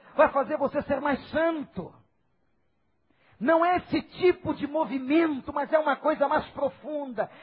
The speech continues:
é uma coisa de essência, é uma coisa de intimidade. E quando você perceber que ser santo não é estar recluso na sua casa,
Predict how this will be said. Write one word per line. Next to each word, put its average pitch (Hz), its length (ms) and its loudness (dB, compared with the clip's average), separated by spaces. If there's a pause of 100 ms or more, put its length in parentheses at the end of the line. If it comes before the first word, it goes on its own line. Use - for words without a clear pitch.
(120)
é 320 80 6
uma 320 220 2
coisa 302 280 -2
de 196 140 -10
essência, 311 960 -4 (180)
é 302 100 2
uma 330 200 2
coisa 311 320 -2
de 220 100 -12
intimidade. 302 1200 -2 (1300)
E 214 140 -4
quando 247 320 -4
você 240 320 0
perceber 202 760 -4 (480)
que 220 140 -2
ser - 240 -4 (160)
santo 214 500 -4 (480)
não 214 200 -2
é 240 60 0
estar 220 300 -2
recluso 202 680 -6
na 214 120 -8
sua 196 220 -6
casa, 202 640 -6